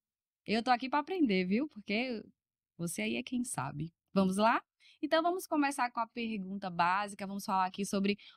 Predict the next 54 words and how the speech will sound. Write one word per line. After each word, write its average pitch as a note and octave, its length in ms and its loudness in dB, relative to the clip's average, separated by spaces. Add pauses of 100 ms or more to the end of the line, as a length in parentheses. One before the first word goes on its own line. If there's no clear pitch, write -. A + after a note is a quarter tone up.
como C#4 260 6
tudo D4 560 6
se C#4+ 140 0
iniciou. A#3+ 680 0 (360)
E B3 120 4
o D4 60 6
livro C#4+ 240 4
de A#3+ 120 2
Gênesis, A3+ 520 0
só G3 120 -4
pra G#3 140 -6
começar, G3+ 420 0
foi A#3+ 140 -4
um B3 80 0
livro B3+ 240 0
que C#4+ 140 0
impactou C#4+ 540 0
a D#4+ 40 4
minha F4 180 4
vida, B3 220 -2
porque A#3 280 -4
foi B3+ 220 -4
onde B3 220 -2
Deus G#3+ 240 0
começou B3+ 320 -4
a G#3+ 60 0
falar G#3 260 -2
comigo. G#3+ 400 2 (420)
Porque G#3 200 2
quando A#3 160 0
eu A3 60 0
comecei A3+ 500 -2
a C#4 60 2
ler C4 180 0
os G#3 100 -4
primeiros G#3+ 420 -2
versos, A3 540 0 (240)
é - 60 -18
como A3 200 2
se A#3 140 -2
um B3 60 0
leque G#3+ 320 2
tivesse G3+ 340 -4
se - 80 -8
aberto, F#3 440 -2
assim, F#3+ 200 -2
"Poxa, G3+ 380 -4
foi G3 180 -2
assim G#3 360 -2
que F#3 120 -8
tudo F3+ 200 -8
foi - 180 -10
criado." F3+ 360 -2
Então, F#3 220 -4